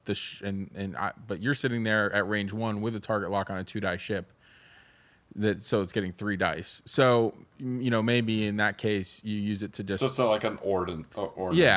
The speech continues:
Speaker 1: Yeah.
Speaker 2: uh,
Speaker 1: It's, it's an,
Speaker 2: modifier.
Speaker 1: it's an ordnance modifier thing. I think it's just a way to to, to be a little bit more flexible with, um, with your ordnance and stuff like
Speaker 2: I
Speaker 1: that.
Speaker 2: mean,
Speaker 1: I
Speaker 2: that is, uh, even more effective because
Speaker 1: Yeah.
Speaker 2: basically that other ship can take a focus action, and now you can,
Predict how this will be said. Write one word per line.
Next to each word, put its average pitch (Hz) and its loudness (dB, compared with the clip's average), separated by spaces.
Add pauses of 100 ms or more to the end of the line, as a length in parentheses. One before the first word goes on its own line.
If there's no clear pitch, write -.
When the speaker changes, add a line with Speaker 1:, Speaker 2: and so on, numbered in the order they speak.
(160)
Speaker 1:
Yeah. 78 -4
Speaker 2:
uh, 78 -4
Speaker 1:
It's, 160 2
it's 196 2
an, 190 4
Speaker 2:
modifier. 147 -2 (120)
Speaker 1:
it's 156 0
an 175 2
ordnance 117 2
modifier 107 4
thing. 113 0
I 120 4
think 147 2
it's 127 2
just 131 -2
a 120 4
way 113 4
to 101 2 (380)
to, 101 -2
to 101 -2
be 110 -2
a 107 0
little 107 0
bit 101 0
more 98 -2
flexible 98 -4
with, 92 -6
um, 90 -4
with 101 -6
your 92 -6
ordnance 90 -6
and 90 -10
stuff 87 -6
like 85 -12
Speaker 2:
I - -2
Speaker 1:
that. - 0
Speaker 2:
mean, 107 4
Speaker 1:
I - 4
Speaker 2:
that 110 4
is, - -10
uh, 110 -2 (120)
even 117 -2
more 92 0
effective - -4
because 82 -8
Speaker 1:
Yeah. 110 4
Speaker 2:
basically 90 -4
that 90 0
other 87 -4
ship - -10
can 82 -12
take 80 -14
a 78 -12
focus - -8
action, 80 -6 (460)
and 95 -10
now 78 -6
you 82 -10
can, 82 -10